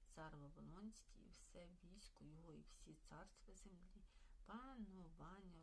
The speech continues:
руки його та всі народи воювали проти Єрусалиму та проти всіх міст його, кажучи: Так говорить Господь, Бог Ізраїлів, іди і скажеш до Сидикії, царя Юдиного,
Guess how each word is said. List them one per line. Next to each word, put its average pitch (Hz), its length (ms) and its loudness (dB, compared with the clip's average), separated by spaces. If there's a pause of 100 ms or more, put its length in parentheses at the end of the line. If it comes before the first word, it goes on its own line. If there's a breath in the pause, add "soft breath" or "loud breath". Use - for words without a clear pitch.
руки - 320 -2
його 185 380 -2
та 214 100 -4
всі - 320 -2
народи 170 540 2
воювали 151 500 2
проти 147 320 -2
Єрусалиму 143 760 0 (560 loud breath)
та 214 220 8
проти 170 300 0
всіх - 440 -2
міст 175 420 -2
його, 160 260 0
кажучи: - 540 -2 (100)
Так 247 220 2
говорить 170 480 0
Господь, 160 580 -2
Бог 165 360 2 (120)
Ізраїлів, 165 720 0
іди 170 240 0
і 233 160 0
скажеш - 680 0 (420 loud breath)
до 214 160 6
Сидикії, - 800 0 (140)
царя 170 260 2 (120)
Юдиного, 180 580 4